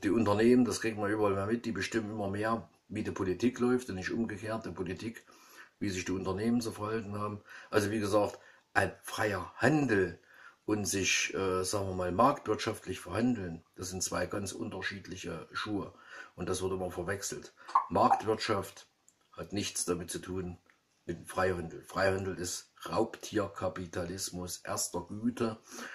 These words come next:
Und, äh, er ist schon mal gescheitert. Und das Schlimme ist, man hat schon mal gemerkt, dass, ein, dass er, äh, Gift ist für die Gesellschaft. Aber man macht's halt immer wieder.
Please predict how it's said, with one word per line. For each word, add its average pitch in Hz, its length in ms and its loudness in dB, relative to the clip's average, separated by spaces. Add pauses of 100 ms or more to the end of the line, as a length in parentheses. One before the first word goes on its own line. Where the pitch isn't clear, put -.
(300)
Und, 90 300 0
äh, 87 320 -2 (1040)
er 104 180 4
ist 113 120 2
schon 147 220 10
mal 110 200 12
gescheitert. 98 760 0 (180)
Und 95 80 -6
das 95 100 0
Schlimme 113 260 0
ist, 107 120 -2
man 95 140 -4
hat 95 100 -6
schon 131 220 2
mal 107 160 2
gemerkt, 92 480 -6
dass, 95 160 -6
ein, 87 200 -8 (380)
dass 95 220 2
er, 85 1080 -2
äh, - 80 -20 (480)
Gift - 320 8
ist - 400 -2 (460)
für 104 200 2
die 95 120 -2
Gesellschaft. 101 720 0
Aber 95 180 -4
man 90 100 -4
macht's 92 240 -8
halt 92 140 -6
immer 101 200 -6
wieder. - 300 -6